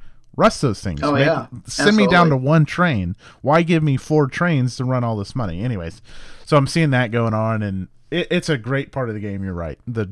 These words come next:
Speaker 1: the train rusting is, uh, fantastic.
Speaker 2: Yeah. And then, you know, toward the end, too, people are starting to play tricks with their trains where they're selling 'em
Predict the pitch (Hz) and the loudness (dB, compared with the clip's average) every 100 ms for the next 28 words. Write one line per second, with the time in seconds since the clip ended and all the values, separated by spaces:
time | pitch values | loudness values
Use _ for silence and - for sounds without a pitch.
0 | 101 113 - 143 127 117 101 101 - 95 | -6 -8 -6 -4 -2 -2 -4 -6 -8 -8
1 | 90 85 80 73 78 80 78 - 80 65 | -8 -10 -12 -14 -12 -12 -12 -14 -16 -14
2 | - - - - - _ _ _ _ 135 | -16 -18 -20 -20 -20 _ _ _ _ -8
3 | 123 127 - - - 160 165 160 151 143 | -6 -8 -14 -18 -4 0 0 0 0 -2
4 | - 170 156 135 131 131 - 160 131 139 | -2 -2 0 0 -2 -2 -2 -2 0 -4
5 | 139 127 120 - 160 135 - 131 - 143 | -2 -2 0 -2 -4 -6 -6 -6 -4 -4
6 | - 135 131 120 135 127 123 127 120 120 | -4 -4 -4 -4 -4 -4 -2 -2 -2 -2
7 | - 123 131 127 123 127 | -2 -2 -2 -2 -4 -6